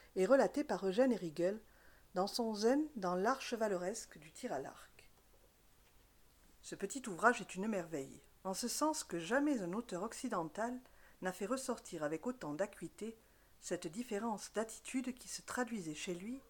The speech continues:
par un conflit permanent de remise en question. Pourquoi le tir à l'arc,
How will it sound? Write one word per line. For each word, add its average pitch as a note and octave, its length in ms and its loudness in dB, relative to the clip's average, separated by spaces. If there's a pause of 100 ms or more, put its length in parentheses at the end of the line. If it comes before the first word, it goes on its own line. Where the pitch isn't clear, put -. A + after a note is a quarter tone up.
par E3 180 -4
un E3+ 80 -2
conflit B3+ 500 -6
permanent A3+ 600 0
de F#3+ 140 -4
remise F#3 380 -2
en E3+ 100 -4
question. D3 480 -10 (1500)
Pourquoi A3 420 -2
le D3+ 120 -4
tir C4 240 -2
à E3 80 0
l'arc, F#3+ 500 -4